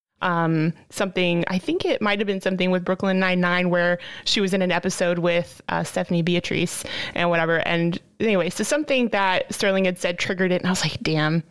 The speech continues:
she would be perfect." So yeah, that's kind of where I came to that one, 'cause otherwise I was like, "Naomi Scott," it was just, like, kinda perfect, but, you know, so yeah, that's kind of,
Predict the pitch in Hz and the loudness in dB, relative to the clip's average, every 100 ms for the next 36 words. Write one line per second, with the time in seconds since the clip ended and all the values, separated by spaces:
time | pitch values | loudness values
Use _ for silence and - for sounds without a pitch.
0 | _ - - 185 170 170 170 160 165 160 | _ -2 0 0 0 -2 -4 -2 -2 -4
1 | - - 170 175 156 170 190 185 - - | -6 -2 0 2 0 0 0 -2 -4 -2
2 | 214 196 180 175 - - 190 185 180 170 | 0 2 2 0 -8 -8 0 2 2 0
3 | - 170 170 160 156 175 160 165 185 170 | -2 -2 0 0 0 0 0 0 0 -2
4 | - 190 185 175 180 170 170 180 - - | 0 0 2 0 -2 -2 -2 -2 -6 -12
5 | - - - 208 277 349 302 285 311 285 | -10 -10 -4 0 2 0 0 0 0 2
6 | 254 233 226 233 233 226 - 247 240 247 | 0 0 -2 -2 -2 -2 0 0 2 0
7 | 247 233 208 190 185 _ _ _ - 226 | 0 -4 0 2 2 _ _ _ -2 0
8 | 190 185 - 202 190 185 180 175 - - | 2 0 0 0 4 4 2 0 -4 -4
9 | 185 170 165 180 180 - 190 185 175 170 | 0 2 2 0 -2 -2 0 2 2 0